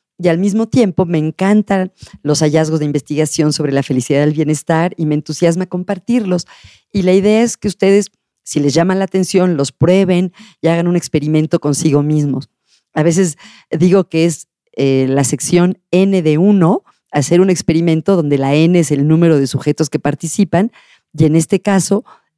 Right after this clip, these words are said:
N es uno. Cada uno va a hacer un experimento con un solo sujeto que es uno mismo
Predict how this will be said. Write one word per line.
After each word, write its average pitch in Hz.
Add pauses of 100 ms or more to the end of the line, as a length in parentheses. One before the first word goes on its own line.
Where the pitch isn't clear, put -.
(140)
N 196
es 180
uno. 320 (680)
Cada 170
uno 185
va 175
a -
hacer 175
un 262
experimento 151
con 151
un 180
solo 160
sujeto 151
que -
es -
uno 147
mismo 151